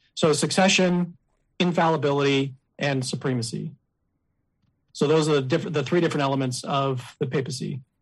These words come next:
So if you have those three elements, you have the papacy.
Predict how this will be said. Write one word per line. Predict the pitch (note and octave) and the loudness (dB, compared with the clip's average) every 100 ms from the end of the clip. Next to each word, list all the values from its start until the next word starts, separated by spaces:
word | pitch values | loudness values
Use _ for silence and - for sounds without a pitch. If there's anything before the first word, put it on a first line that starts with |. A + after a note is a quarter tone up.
| _ _ | _ _
So | - C#3 | -2 2
if | |
you | D3 | 6
have | F#3 F3+ | 6 6
those | E3 | 4
three | E3+ E3 | 4 6
elements, | A#3+ F#3 D3 D3 | 8 8 4 2
you | D3+ | 0
have | |
the | B2 | 2
papacy. | G3 G3+ D#3 C3 A#2+ | 2 2 0 -4 -6